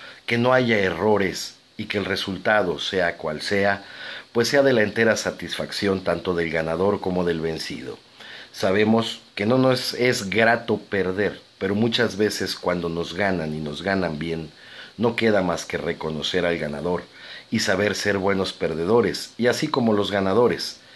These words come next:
aceptar que, bueno, fueron superiores con su ejemplar, pero también que la ruleta sube y baja y que hoy ganaron y probablemente algún día les toque perder. Pero podemos nosotros estar en plena y sana armonía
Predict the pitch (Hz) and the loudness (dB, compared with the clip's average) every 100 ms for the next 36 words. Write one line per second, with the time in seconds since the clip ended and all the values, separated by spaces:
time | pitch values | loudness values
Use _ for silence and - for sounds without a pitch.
0 | - - - 92 95 - 101 98 98 92 | -20 -10 -6 -4 -4 0 0 0 0 2
1 | 92 87 - 95 95 - 76 82 92 95 | 2 0 0 0 0 -4 -4 -2 0 0
2 | 90 85 82 85 82 78 104 110 92 - | -2 -6 -4 -6 -6 -4 2 2 0 -8
3 | - - - - 104 90 87 90 101 120 | -18 -18 -20 -4 -2 -2 -2 0 2 2
4 | 113 104 95 87 95 117 117 73 - - | 2 0 0 0 2 2 0 -8 -12 -18
5 | - - 113 104 92 85 104 107 87 73 | -12 -6 -2 0 0 2 2 2 0 -4
6 | - - 90 90 95 117 104 98 127 110 | -8 -14 -10 -2 2 4 4 4 4 4
7 | 76 - - _ 110 - 87 85 87 82 | 0 -6 -20 _ -6 -4 0 0 0 -2
8 | 82 85 80 78 73 82 80 73 67 - | -4 -6 -4 -4 -4 -6 -4 -6 -8 -10
9 | 78 71 71 - 65 92 104 - - - | -10 -10 -10 -12 -6 -2 -2 -4 -18 -18
10 | - - - - 151 85 - _ _ _ | -16 -16 -2 2 4 2 -6 _ _ _
11 | - 101 95 110 101 95 90 76 - 95 | -6 -2 2 2 2 0 -4 -6 -2 -2
12 | 92 87 80 - - 90 - - 104 95 | 0 -2 -2 -6 -6 -6 -4 0 2 0
13 | - - 90 87 107 107 104 90 82 - | -4 -8 -6 -4 0 2 2 0 -2 -2
14 | 90 87 85 78 76 78 85 82 76 | -2 0 0 -2 -4 -6 -4 -4 -6